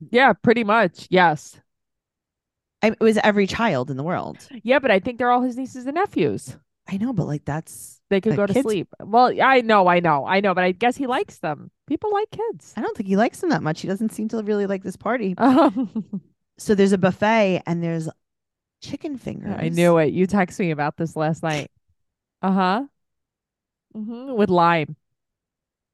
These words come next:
Speaker 2: I had so many ideas about these chicken fingers.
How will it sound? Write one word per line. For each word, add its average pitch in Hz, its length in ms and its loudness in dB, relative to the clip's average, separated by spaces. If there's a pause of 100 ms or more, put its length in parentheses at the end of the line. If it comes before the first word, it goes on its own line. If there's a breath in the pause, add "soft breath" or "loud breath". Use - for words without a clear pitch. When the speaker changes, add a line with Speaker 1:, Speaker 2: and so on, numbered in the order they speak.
(140)
Speaker 2:
I 196 220 0
had 247 260 -2
so 202 140 -2
many 196 220 -4
ideas 143 380 -4
about 120 180 -6
these 135 160 -8
chicken - 280 -10
fingers. 85 580 -10